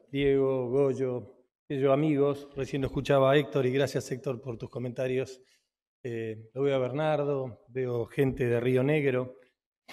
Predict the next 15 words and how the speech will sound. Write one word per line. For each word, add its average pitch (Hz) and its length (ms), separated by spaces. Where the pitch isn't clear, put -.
Eh, 131 380
la 135 80
verdad 156 240
que 175 300
esto 165 240
arranca 160 360
hace 139 180
dos 151 240
años 151 200
atrás 160 300
cuando 139 480
me 135 100
invitan 143 400
a 131 80
participar. 151 760